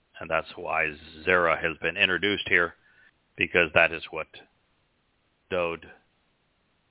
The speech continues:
scattered his seeds, which can take root and grow and become productive children in the household of God. That's why he wants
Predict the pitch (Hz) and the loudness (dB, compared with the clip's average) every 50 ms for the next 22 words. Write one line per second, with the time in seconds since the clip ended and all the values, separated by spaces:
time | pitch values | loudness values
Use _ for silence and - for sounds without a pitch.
0 | _ _ _ _ _ _ _ _ _ _ _ - - - 123 110 110 107 107 98 | _ _ _ _ _ _ _ _ _ _ _ -16 0 2 4 4 4 4 0 -4
1 | 92 87 80 - - - 87 82 78 78 78 - _ - - - _ _ _ _ | -6 -10 -12 -14 -14 -12 -10 -10 -10 -10 -14 -18 _ -20 -20 -20 _ _ _ _
2 | _ _ _ _ _ - - - - - 82 - 110 98 - - - 90 90 - | _ _ _ _ _ -20 -18 -16 -16 -16 -14 -6 -6 -6 -6 -8 -14 -16 -16 -16
3 | - 82 78 76 78 80 76 76 78 - _ _ _ _ _ _ _ _ _ _ | -18 -20 -20 -16 -12 -10 -10 -10 -12 -16 _ _ _ _ _ _ _ _ _ _
4 | _ _ _ _ _ - 87 82 87 85 - - 92 82 80 - - 85 76 92 | _ _ _ _ _ -12 -10 -8 -8 -10 -8 -8 -10 -10 -10 -12 -14 -8 -6 -4
5 | 85 - _ 85 78 - - - 92 82 - 82 76 73 - _ _ _ _ _ | -6 -6 _ -14 -14 -12 -8 -8 -8 -8 -8 -12 -16 -16 -18 _ _ _ _ _
6 | - 85 80 76 76 80 82 78 - - - - 80 76 - 78 _ 76 73 - | -20 -10 -10 -8 -6 -6 -6 -6 -8 -12 -14 -14 -16 -16 -18 -10 _ -6 -6 -6
7 | - - - - _ _ _ _ _ _ _ _ _ _ _ _ _ _ _ _ | -6 -12 -16 -20 _ _ _ _ _ _ _ _ _ _ _ _ _ _ _ _
8 | _ _ _ _ _ _ _ _ _ _ _ _ _ _ _ _ _ _ _ _ | _ _ _ _ _ _ _ _ _ _ _ _ _ _ _ _ _ _ _ _
9 | _ _ _ _ _ _ _ _ _ _ _ _ _ _ _ _ _ _ _ _ | _ _ _ _ _ _ _ _ _ _ _ _ _ _ _ _ _ _ _ _
10 | _ _ _ _ _ _ _ _ _ _ _ _ _ _ _ _ _ _ _ _ | _ _ _ _ _ _ _ _ _ _ _ _ _ _ _ _ _ _ _ _
11 | _ _ _ _ _ _ _ - 101 95 - - - 82 80 80 90 85 82 82 | _ _ _ _ _ _ _ 4 4 4 4 0 -4 -6 -6 -6 -6 -8 -10 -12
12 | 80 - | -12 -14